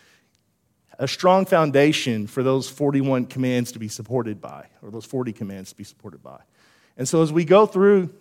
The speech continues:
the rest of the book of Ephesians, I want to understand and always keep in the back of our mind the importance of understanding the theology of the first three chapters,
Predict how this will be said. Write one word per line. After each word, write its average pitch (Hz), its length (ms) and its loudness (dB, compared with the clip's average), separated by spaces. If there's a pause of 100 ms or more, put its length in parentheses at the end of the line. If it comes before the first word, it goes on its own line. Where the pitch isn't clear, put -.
the 135 100 -2
rest 165 260 2
of 143 60 -8
the 139 60 -2
book 143 200 -4
of 123 80 -10
Ephesians, 117 760 -6 (720)
I 131 60 0
want 160 160 4
to 127 100 -2
understand 147 640 -4 (320)
and 143 100 0
always 202 280 4
keep 190 240 -2
in 175 80 0
the 151 80 0
back 156 200 4
of 147 80 -6
our 139 140 6
mind 139 480 2 (520)
the 151 80 2
importance 165 600 2
of 147 140 -4
understanding 143 760 0
the 117 80 -6
theology 117 880 0 (720)
of 120 80 -10
the 123 80 -2
first 143 320 -2
three 131 160 -4
chapters, 107 680 -4